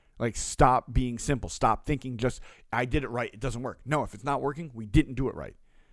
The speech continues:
We gotta do it right. Either you're not talking to your person, your person's not where you're posting it, or you're not speaking in the way that your person resonates with. Those are the things. Look at 'em. Check mark. Which one's happening?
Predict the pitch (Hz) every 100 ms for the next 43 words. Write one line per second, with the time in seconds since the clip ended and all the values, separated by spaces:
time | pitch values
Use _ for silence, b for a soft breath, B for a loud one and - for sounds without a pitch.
0 | _ _ _ 120 101 107 120 120 123 92
1 | 85 - 123 127 117 104 123 135 - 120
2 | 135 127 113 - 113 110 175 127 - 143
3 | 139 127 120 135 117 98 - 165 - 175
4 | 175 b b 123 104 117 139 - - 135
5 | 123 117 110 117 120 117 87 127 123 104
6 | 110 98 71 60 64 - - b b b
7 | 131 143 135 127 - 98 73 _ _ 78
8 | 135 123 76 57 - - - 151 113 71
9 | - - 101 131 - 139 139 131 123 127
10 | 139